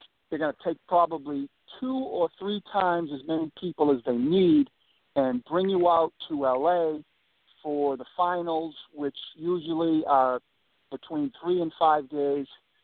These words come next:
uh, where, you know, if you, if you make it to the last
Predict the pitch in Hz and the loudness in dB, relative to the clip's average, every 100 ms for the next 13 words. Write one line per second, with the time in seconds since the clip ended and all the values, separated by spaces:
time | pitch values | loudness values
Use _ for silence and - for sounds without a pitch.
0 | _ _ _ _ _ _ _ - 120 123 | _ _ _ _ _ _ _ -2 0 2
1 | 123 120 120 123 131 _ 139 143 151 147 | 0 -4 -6 -10 -16 _ -14 -4 0 2
2 | 139 135 - _ - 135 123 135 - 170 | 2 -2 -10 _ -10 -6 -4 -6 -8 -6
3 | 175 - - 160 175 190 - 190 - _ | -4 -6 -4 -2 2 2 2 -2 -2 _
4 | - 170 160 147 139 123 139 175 180 | -4 -2 -2 0 2 2 2 0 0